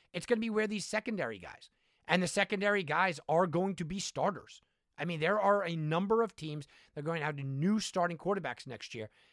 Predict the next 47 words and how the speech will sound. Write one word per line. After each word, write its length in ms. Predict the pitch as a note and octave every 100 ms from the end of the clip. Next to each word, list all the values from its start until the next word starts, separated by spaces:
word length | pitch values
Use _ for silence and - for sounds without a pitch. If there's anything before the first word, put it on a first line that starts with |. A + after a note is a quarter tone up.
| _ _ _
and 140 | E3+ G3
that 220 | A3 A3
does 220 | B3 G#3+
move 220 | G#3+ A#3+
the 80 | G3
betting 300 | E3+ A3+ B3
needle. 260 | C#3 F#2+ - _ _ _ _ -
You 160 | F3
know, 80 | G#3+
even 200 | A3 C4+
if 100 | E4+
it's 140 | C#4+ -
not 160 | A3
on 120 | G3+
your 140 | E3+ E3+
team, 240 | - D3 C#3+
and 140 | D#3
this 120 | G#3+
is 100 | A#3+
something 280 | A#3+ A#3 F#3+
I 80 | E3+
say 220 | - F3+
with 140 | D#3
sports 260 | - E3+ E3+
betting 260 | - D3 B2+
all 120 | A#2+
the 80 | B2+
time, 320 | G3 D#3 F#2 _ _ _ _ _ _ - B2
don't 380 | A3+ G#3 C4 - _ _ _ _ _ _ _
be 140 | D#3+ G3
short-sighted, 720 | - F3 - G3 D3+ - _ _ - -
right? 200 | C#3 F3
Don't 160 | E3+ G#3+
put 160 | B3+ G3+
blinders 380 | G3 F#3 C#3+
on. 100 | B2
As 120 | B2 B2+
sports 260 | G#3+ G#3
bettors, 280 | - F#3+ E3+ - -
you 80 |
know, 100 | E3
don't 200 | D#3+ A#3
put 180 | A#3+ B3+
the, 240 | G#3+ F#3 D3+ _ -
the 80 | D#3
guards 420 | F3+ G3 F#3+ C3
up 220 | A#2+ -